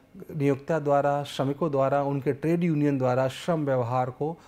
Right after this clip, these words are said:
रोकने का उपबंध किया गया है। और यहाँ पर जो महत्वपूर्ण बात है वह यह है कि कोई भी ट्रेड यूनियन वो पंजीकृत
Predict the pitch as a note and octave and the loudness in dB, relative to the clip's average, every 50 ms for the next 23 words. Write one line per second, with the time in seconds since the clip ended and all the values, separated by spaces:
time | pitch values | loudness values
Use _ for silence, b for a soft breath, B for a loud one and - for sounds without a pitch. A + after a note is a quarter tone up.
0 | B B - B2+ B2+ A#2+ - C#3 C#3 C#3+ C#3+ - D#3 D3+ - - B2+ - B2+ B2 | B B -4 -2 -2 -2 -2 -4 -4 -4 -4 -4 -4 -6 -4 -4 -6 -4 -2 0
1 | D3 D3+ D3 C3+ C3+ C3 A#2 G#2+ G#2 G2+ G2+ G#2+ G#2+ A2 A#2 A#2 A2 A2+ A2+ - | 0 0 0 -2 -2 -4 -4 -4 -4 -6 -6 -6 -6 -6 -6 -8 -8 -10 -10 -10
2 | - C3+ C3 B2+ B2+ B2 C3+ C3 C3 C3 B2 C3 A#2+ A#2 A#2 B2+ C#3 C3+ - D#3+ | -8 -6 -4 -2 -2 -2 -2 -4 -4 -6 -6 -4 -4 -2 -2 -4 -4 -6 -8 -10
3 | - - A3 G#3 F3 C3 A#2 A2 G#2+ G2+ - - A#2+ A#2 A#2+ A#2+ B B B B | -8 -6 -4 -4 -2 -2 -2 -2 -2 -6 -8 -8 -6 -6 -6 -8 B B B B
4 | B A#2+ A#2 A2 G#2 G#2+ A2 B2+ D3+ D3+ C3+ B2 A2+ G#2+ G#2+ A2 A2+ B B B | B -2 -2 0 0 0 -2 0 0 0 0 0 0 -2 -2 -4 -4 B B B
5 | B B B - C#3+ C#3 C#3+ C3+ B B B B B - C3 C#3 E3+ F#3 F#3 F#3+ | B B B -4 -2 -2 -2 -4 B B B B B -2 0 0 2 2 0 -2
6 | F#3 - D#3 D3 C#3+ C#3 C#3+ C#3+ C#3 C#3+ D3 D#3 E3 D#3+ D#3 D3 D3+ D3 - C#3+ | -2 -2 -2 -2 -2 -2 -4 -4 -2 -2 -2 -2 -2 -2 -2 -2 -2 -2 0 0
7 | C3 C3 C3 C3 D3 C#3+ - E3 D#3 - | 0 0 0 -2 -2 -4 -4 -4 -6 -6